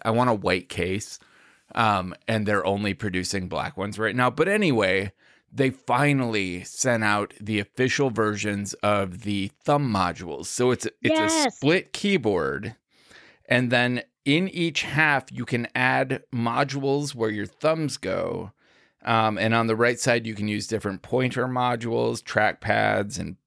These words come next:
Speaker 1: and, and, uh, trackballs, et cetera. And on the left side, you can have an extra three keys plus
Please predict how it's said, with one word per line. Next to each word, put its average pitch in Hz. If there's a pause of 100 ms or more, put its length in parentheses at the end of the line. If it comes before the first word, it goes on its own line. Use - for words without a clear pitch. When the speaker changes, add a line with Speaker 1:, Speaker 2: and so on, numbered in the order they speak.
(120)
Speaker 1:
and, 90 (140)
and, 90
uh, 80
trackballs, 107
et -
cetera. 98 (420)
And 107
on 104
the 98
left 165
side, 104
you 98
can 101
have 101
an 95
extra 92
three 98
keys 92
plus -